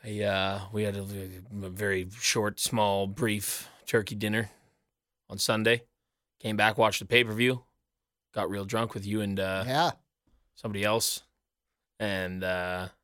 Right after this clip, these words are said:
Speaker 2: Shotgun bottles of beer.
Speaker 1: yeah, yeah, it was your first time shotgunning a bottle, right?
Speaker 2: Yeah,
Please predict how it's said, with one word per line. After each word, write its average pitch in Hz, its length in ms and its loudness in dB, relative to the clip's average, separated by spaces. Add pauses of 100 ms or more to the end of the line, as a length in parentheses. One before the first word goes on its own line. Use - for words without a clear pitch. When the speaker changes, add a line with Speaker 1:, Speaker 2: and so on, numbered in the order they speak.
(200)
Speaker 2:
Shotgun 156 400 0
bottles 143 360 2
of 147 120 -2
beer. 147 380 0
Speaker 1:
yeah, 123 260 6 (220)
yeah, 113 120 -2
it 107 40 2
was 107 120 0
your 110 80 -2
first 123 240 0
time 117 140 2
shotgunning 110 420 2
a 101 40 0
bottle, 98 320 2
right? 98 160 -4
Speaker 2:
Yeah, 139 200 0